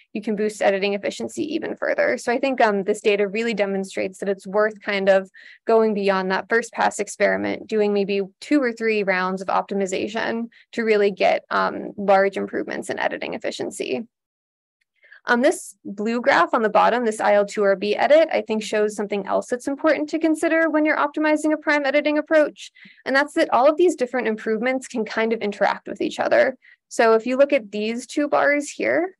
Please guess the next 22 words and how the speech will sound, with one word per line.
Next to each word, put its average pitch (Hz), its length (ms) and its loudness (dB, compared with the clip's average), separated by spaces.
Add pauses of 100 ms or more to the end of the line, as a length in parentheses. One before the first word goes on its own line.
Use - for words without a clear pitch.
(100)
um, 220 220 2
we're 208 160 2
not 202 380 0
using 214 560 -2
any 202 240 0
silent 196 640 0
M 208 100 -2
M 202 100 0
R 190 220 2
evading 240 420 -2
edits, 339 460 -2 (300)
and 226 120 -2
your 220 140 2
improvement 247 520 -2
from 226 120 -4
P 226 160 -10
E 208 160 -4
three 226 400 -6
to - 120 -12
P - 160 -10
E 202 220 -6
five 262 360 2